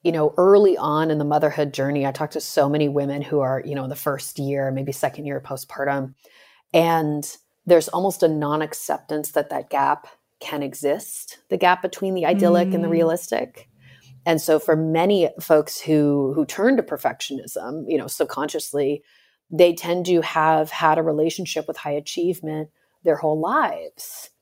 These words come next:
Speaker 1: And the expectation that, well, if I put in more effort, if I work harder, if I think more about this,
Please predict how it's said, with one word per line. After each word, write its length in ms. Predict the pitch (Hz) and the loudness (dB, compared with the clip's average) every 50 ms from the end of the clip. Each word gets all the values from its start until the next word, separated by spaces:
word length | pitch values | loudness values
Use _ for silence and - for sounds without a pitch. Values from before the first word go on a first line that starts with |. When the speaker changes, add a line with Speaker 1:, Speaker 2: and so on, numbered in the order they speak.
| _ _ - | _ _ -2
Speaker 1:
And 340 | - 175 165 156 151 151 151 | 2 2 2 2 2 2 0
the 80 | 165 160 | 0 0
expectation 680 | 147 147 - - 170 - - - 180 180 - 180 170 | -2 -4 -4 -6 -6 -6 -2 -4 -4 -4 -2 -2 -2
that, 180 | 160 151 165 185 | -2 -2 -2 0
well, 120 | 175 165 | 0 0
if 100 | 156 - | 0 2
I 80 | 151 147 | 0 -2
put 280 | 147 - - - 202 202 | -2 -4 -4 0 2 2
in 140 | 202 202 | 4 4
more 220 | 196 180 175 - - | 4 2 2 2 0
effort, 220 | 165 147 - 170 180 | -4 -2 0 -2 -2
if 100 | 175 160 | 0 0
I 80 | 151 | -2
work 320 | 156 170 180 170 165 - - | 0 0 0 -2 -2 -2 -4
harder, 280 | - 160 156 156 151 - | -4 -2 -2 -2 -2 -4
if 100 | - - | -6 -8
I 80 | 147 143 | -8 -8
think 460 | - - - - 185 190 196 - - | -10 -10 -6 -4 -4 -4 -4 -6 -8
more 180 | 185 185 170 | -4 -2 -2
about 400 | 165 156 - 135 143 165 160 _ | -2 -2 -2 -4 -4 -4 -6 _
this, 460 | - 156 151 143 - - - - - | -6 -4 -4 -4 -6 -8 -10 -10 -12